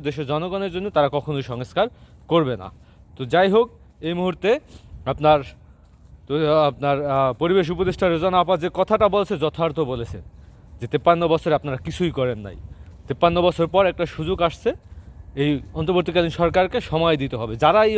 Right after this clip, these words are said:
অন্তর্বর্তীকালীন সরকার বা এই সংস্কারে বাধা সৃষ্টি করবে, তারা দেশের শত্রু, তারা গণশত্রু, তারা জাতির শত্রু। তারা অবশ্যই এই দেশের ভালো চায় না, এই দেশের মানুষের ভালো চায় না। তারা ক্ষমতায় যাওয়ার জন্য, চেয়ারে বসার জন্য উঠে পড়ে উন্মাদ হয়ে আছে। চেয়ারে বসবে, কবে লুটপাট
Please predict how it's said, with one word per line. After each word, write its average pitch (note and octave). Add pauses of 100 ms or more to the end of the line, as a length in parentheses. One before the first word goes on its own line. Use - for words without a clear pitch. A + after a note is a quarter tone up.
অন্তর্বর্তীকালীন F#3+
সরকার D#3 (380)
বা D3+
এই D#3+ (100)
সংস্কারে G#3+
বাধা E3
সৃষ্টি E3
করবে, E3 (460)
তারা C3+ (100)
দেশের E3+
শত্রু, F3+ (420)
তারা C#3+
গণশত্রু, F3+ (100)
তারা D3
জাতির E3
শত্রু। B2+ (100)
তারা C#3 (100)
অবশ্যই G#3+ (340)
এই D#3+
দেশের E3+
ভালো D#3
চায় D#3
না, A3 (400)
এই D3
দেশের D3+
মানুষের E3+
ভালো C3+
চায় C3
না। A#2
তারা B2+
ক্ষমতায় F#3
যাওয়ার D#3+
জন্য, E3 (460)
চেয়ারে F3+
বসার E3+
জন্য E3+ (480)
উঠে F3+
পড়ে E3
উন্মাদ G3
হয়ে D3+
আছে। A#2 (120)
চেয়ারে F3
বসবে, F#3 (100)
কবে D#3
লুটপাট F3